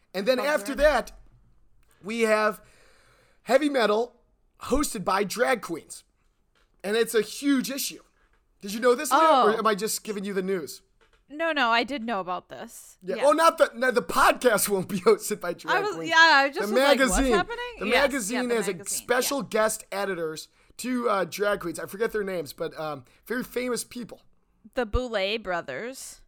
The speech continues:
Speaker 1: The Boulet brothers.
Speaker 2: Right?
Speaker 1: They're horror
Speaker 2: Yeah.
Speaker 1: people. Yeah.
Speaker 2: Yeah.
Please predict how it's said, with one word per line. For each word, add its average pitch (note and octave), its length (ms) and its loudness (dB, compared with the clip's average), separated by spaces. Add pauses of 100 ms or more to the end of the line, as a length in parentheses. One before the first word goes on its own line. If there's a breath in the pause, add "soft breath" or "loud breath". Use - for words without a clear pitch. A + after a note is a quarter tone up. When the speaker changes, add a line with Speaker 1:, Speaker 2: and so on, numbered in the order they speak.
(120)
Speaker 1:
The D3 80 -14
Boulet G#3 400 0
brothers. F#3+ 180 -2
Speaker 2:
Right? - 120 -8
Speaker 1:
They're G3 120 -2
horror A3 520 2
Speaker 2:
Yeah. - 120 -6
Speaker 1:
people. A2+ 380 -18 (380)
Yeah. F3+ 180 -6
Speaker 2:
Yeah. E3+ 160 -8